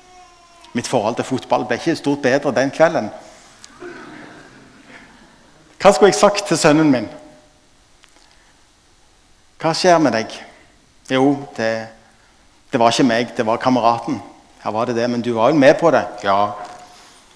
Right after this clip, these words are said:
«Ja, OK. Nå er det nok. Nå får du komme deg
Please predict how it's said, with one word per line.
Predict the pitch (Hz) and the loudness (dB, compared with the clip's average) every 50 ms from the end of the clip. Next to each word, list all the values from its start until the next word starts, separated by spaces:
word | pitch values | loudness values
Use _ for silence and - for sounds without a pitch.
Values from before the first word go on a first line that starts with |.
| _ - - - - _ _ _ _ _ _ _ - - - - - - - | _ -20 -20 -20 -20 _ _ _ _ _ _ _ -20 -20 -20 -20 -20 -2 2
«Ja, | 147 | 2
OK. | 180 175 - 143 151 147 - - - - - - - - - _ _ _ _ _ _ _ _ _ _ _ - - - | 2 4 4 4 2 2 -2 -8 -14 -18 -18 -20 -20 -20 -20 _ _ _ _ _ _ _ _ _ _ _ -20 -12 -4
Nå | 131 135 139 | 0 2 4
er | 139 123 | 4 4
det | 123 | 2
nok. | 113 120 - - - - - - - - - - - - - - - - _ _ _ _ _ _ _ _ _ _ _ _ 131 | 0 0 -2 -4 -8 -10 -10 -12 -14 -16 -20 -20 -20 -20 -20 -20 -20 -20 _ _ _ _ _ _ _ _ _ _ _ _ -4
Nå | 131 139 135 | -4 -4 -4
får | - 131 127 | -6 -8 -6
du | 131 127 123 117 113 - - - - - - - - _ _ _ _ _ | -6 -6 -6 -8 -10 -14 -20 -18 -16 -16 -16 -16 -18 _ _ _ _ _
komme | - - 117 104 110 127 | -8 -6 -4 -2 -2 -2
deg | 117 | -4